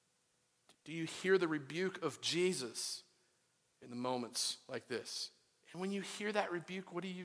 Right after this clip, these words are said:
do? When Jesus rebukes those desires deep within your heart to want things that are contrary to him, what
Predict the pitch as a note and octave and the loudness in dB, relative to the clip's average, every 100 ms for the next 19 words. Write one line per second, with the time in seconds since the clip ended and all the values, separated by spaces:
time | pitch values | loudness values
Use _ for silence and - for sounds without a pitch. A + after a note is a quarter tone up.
0 | D#3 E3 G3 C3 - _ _ _ _ _ | -8 -4 -4 -6 -10 _ _ _ _ _
1 | _ _ _ _ _ _ _ _ _ _ | _ _ _ _ _ _ _ _ _ _
2 | _ _ _ _ - D3 F#3+ G3+ F3+ F3 | _ _ _ _ -16 -4 -2 -2 -4 -4
3 | C3+ C#3+ G3 - G3 F#3 - E3+ D3+ E3+ | -8 -6 -4 0 0 0 0 0 0 2
4 | D#3+ D3 C3 C#3+ D#3 D#3+ D#3 D3+ C#3+ D3 | 4 4 2 -4 -6 -6 -2 -2 2 0
5 | C#3 C#3 C#3 D3+ C#3+ D3+ D3 C3+ C3 D3+ | 0 -4 0 -2 -2 -6 -4 -4 -2 0
6 | C#3+ - C#3+ C3+ C#3+ C#3 C#3 C#3 - - | 0 0 -2 0 -6 -6 -6 -6 -12 -2
7 | C#3 E3+ F3+ | 8 8 8